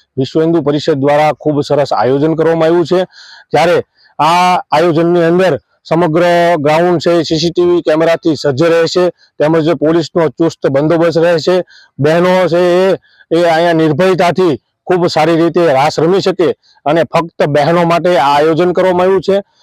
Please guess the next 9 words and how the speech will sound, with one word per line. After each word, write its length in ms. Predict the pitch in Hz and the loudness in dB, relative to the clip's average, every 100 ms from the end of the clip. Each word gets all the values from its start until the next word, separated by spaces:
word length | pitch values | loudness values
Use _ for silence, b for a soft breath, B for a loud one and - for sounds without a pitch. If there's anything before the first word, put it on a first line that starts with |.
| _ - | _ -2
તેમજ 320 | 175 202 170 185 165 - 147 | 0 2 2 0 0 -2 0
અલગ 240 | 175 175 | 0 0
ઓર્કેસ્ટ્રા 600 | 160 175 - 180 - 185 | 0 0 0 -2 0 0
દ્વારા 380 | 156 165 185 139 b _ | 0 0 0 -2 b _
અને 140 | 156 151 | -2 0
અલગ 260 | 165 160 | 0 0
અલગ 180 | 165 170 | 0 0
કલાકારો 500 | 151 165 147 160 165 | 0 0 0 0 0
દ્વારા 360 | 147 156 165 | 0 0 0